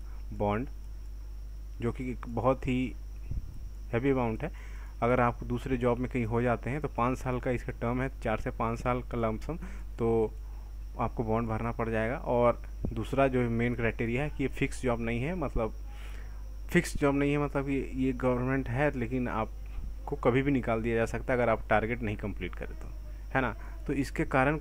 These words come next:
बहुत से बच्चे जो इनका सिलेक्शन हुआ हो सकता है वो ज्वाइन ना करें, हो सकता है, ऐसे ज़रूरी नहीं है, क्योंकि इन-, unemployment बहुत बढ़ गई है तो वो कर भी ले सकते हैं। लेकिन अगर देखा जाए तो कुछ हर, हर, हर एक बार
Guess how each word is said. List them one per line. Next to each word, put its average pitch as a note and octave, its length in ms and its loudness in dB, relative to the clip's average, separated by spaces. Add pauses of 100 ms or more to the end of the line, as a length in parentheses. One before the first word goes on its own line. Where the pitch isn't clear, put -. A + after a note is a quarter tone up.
बहुत C3+ 200 2
से D3 100 0
बच्चे C3 320 2
जो B2+ 200 4 (600)
इनका C3 140 0
सिलेक्शन B2+ 340 0
हुआ B2+ 160 4
हो C3 200 4
सकता - 280 -2
है C3+ 60 4
वो C#3+ 100 6
ज्वाइन G#2+ 280 0
ना G#2+ 120 -2
करें, - 240 -6 (340)
हो D#3+ 80 8
सकता - 300 -2
है, G2+ 120 -6
ऐसे B2+ 180 -6
ज़रूरी C3 280 4
नहीं C3+ 180 2
है, D3+ 80 -2 (380)
क्योंकि A#2 380 0 (360)
इन-, B2 180 0 (120)
unemployment C3 540 2
बहुत B2+ 160 4
बढ़ B2+ 140 4
गई B2+ 80 2
है C3+ 60 6
तो C3 100 0
वो B2+ 200 2 (320)
कर B2+ 160 6
भी A#2+ 120 2
ले B2 140 2
सकते - 300 -2
हैं। D3 200 -4
लेकिन A#2+ 360 -2 (400)
अगर A#2 160 2
देखा A#2+ 280 2
जाए C3+ 220 -2 (120)
तो A#2+ 300 2
कुछ - 220 -4 (580)
हर, B2+ 160 2
हर, B2 320 0
हर A#2+ 100 2
एक C3 140 2
बार C3 340 0